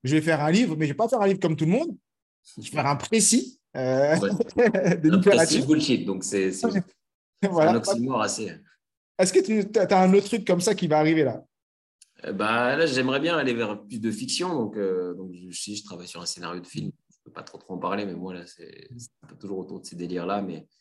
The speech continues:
Speaker 2: mais j'aime bien essayer de, j'aimerais bien commencer à écrire des histoires, inventer des histoires, ça, ça me plaît bien. Donc, sous forme de film ou sous forme de série, sous forme de, peut-être de roman, qui sait. Mais j'ai vraiment envie de creuser ça. Euh,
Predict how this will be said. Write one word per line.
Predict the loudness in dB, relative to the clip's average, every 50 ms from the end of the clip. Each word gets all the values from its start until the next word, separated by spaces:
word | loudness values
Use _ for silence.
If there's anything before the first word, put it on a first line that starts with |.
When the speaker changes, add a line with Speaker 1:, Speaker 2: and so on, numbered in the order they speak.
| _ _ _ _ _ _
Speaker 2:
mais | -14 -10
j'aime | -8 -6
bien | -4 -2 -2 -2
essayer | -2 -4 -4 -6 -6 -6
de, | -8 -10 -16 -18 -20 -20 _ _ _ _ _ _ _ _
j'aimerais | -8 -6 -2 -2
bien | -2 -2
commencer | 0 0 0 0 0 -2
à | -4
écrire | -6 -6 -4
des | -4 -4 -4 -4
histoires, | -6 -6 -4 -4 -4 -4 -6
inventer | -8 -8 -10 -10 -10 -8
des | -8 -8 -8
histoires, | -8 -10 -12 -14 -14
ça, | -16 -14 -14 -14 -14
ça | -12 -14 -16
me | -12
plaît | -10 -8
bien. | -6 -4 -4
Donc, | -6 -8 -10
sous | -16 -18
forme | -16 -12 -10 -8 -8
de | -8 -10
film | -8 -6 -4 -4 -4 -6
ou | -6
sous | -10 -14 -14
forme | -12 -10 -10 -8
de | -8
série, | -8 -6 -6 -6 -6 -8 -10 -16 _
sous | -20 -20 -16
forme | -14 -14 -12 -10
de, | -10 -10 -10 -12 _ -20 -20 -20 -20 -20 -20 _ _ _
peut-être | -20 -8 -6 -6 -4 -2
de | -4
roman, | -2 -2 -2 -4 -2 -2 -4 -6 -6
qui | -8 -10
sait. | -8 -8 -8 -10 -12 -16 -20 -20 _ _ _ _ _ _ _ _
Mais | -10 -8 -6 -6
j'ai | -4 -4
vraiment | -2 -2 0 0
envie | 0 -2
de | -2 -6
creuser | -8 -8 -6 -4 -4 -4
ça. | -2 -4 -4 -4 -6 -10 -14 _ -10
Euh, | -8 -6 -4 -4 -6 -6 -8